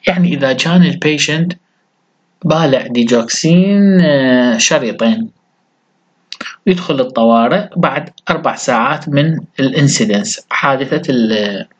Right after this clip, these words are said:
من راح أجي أسحب دم وأحلله، راح ألقي تركيز الديجوكسين مو، مو عالي.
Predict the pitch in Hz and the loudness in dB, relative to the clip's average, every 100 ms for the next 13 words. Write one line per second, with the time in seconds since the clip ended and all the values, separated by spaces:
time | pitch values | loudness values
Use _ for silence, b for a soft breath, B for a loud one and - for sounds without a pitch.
0 | B B B B B 139 131 - 190 180 | B B B B B 0 0 0 -2 -2
1 | 165 - - - - - 226 113 - - | -2 -4 -6 -4 -2 0 2 2 2 -2
2 | 147 139 123 156 180 - _ - - 190 | -2 -2 0 0 -2 -8 _ -6 -2 -2
3 | 185 139 - - 160 - 131 123 127 - | -4 -4 -4 -2 -2 -2 -2 -2 -2 0
4 | 190 196 185 175 170 175 - 117 107 - | 4 4 4 2 2 4 2 -4 -6 -12